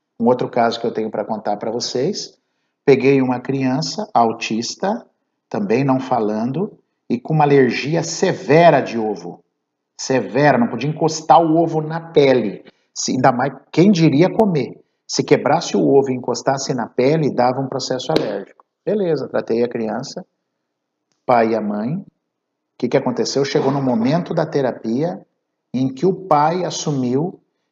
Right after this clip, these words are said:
que quando ele era jovem, ele não estava ainda com a mãe da criança, né? Foi muito antes de conhecê-la. Quando ele era jovem, ele engravidou uma moça de dezesseis anos e mandou arrancar uma criança. E viveu com esse segredo. Olha que interessante.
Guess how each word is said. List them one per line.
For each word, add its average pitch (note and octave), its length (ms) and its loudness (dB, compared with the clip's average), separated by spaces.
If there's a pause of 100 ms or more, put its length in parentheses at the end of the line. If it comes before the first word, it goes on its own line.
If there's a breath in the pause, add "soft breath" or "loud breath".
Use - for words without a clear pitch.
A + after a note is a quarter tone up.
(120)
que B2+ 100 -6
quando F3+ 440 2
ele D3+ 100 4
era B2+ 180 4
jovem, B2+ 500 -2
ele G2+ 120 -2
não A#2+ 100 0
estava B2+ 460 0
ainda A2 240 -2
com - 100 -10
a G#2 60 -4
mãe G2+ 220 -4
da G2 100 -6
criança, C#3+ 500 -2
né? G#2 120 -4
Foi G#2+ 100 -4
muito A#2+ 260 -2
antes A2 180 -6
de - 100 -8
conhecê-la. G#2 680 -4 (360)
Quando B2+ 160 0
ele B2 100 6
era A#2 140 4
jovem, A#2 380 2
ele D3+ 60 -2
engravidou A#2 440 0
uma A#2 120 0
moça A2+ 280 -6
de G#2+ 100 -12
dezesseis A#2 680 -6
anos C#3 280 -2
e D#3 40 -4
mandou D#3 280 -4
arrancar D3+ 340 -2
uma D#3 160 -6
criança. D3 500 -10 (720)
E D3 60 2
viveu F3 400 2
com F3+ 240 -4
esse D#3+ 220 -8
segredo. C3+ 500 -8 (840)
Olha C3+ 220 4
que - 120 -6
interessante. - 720 -6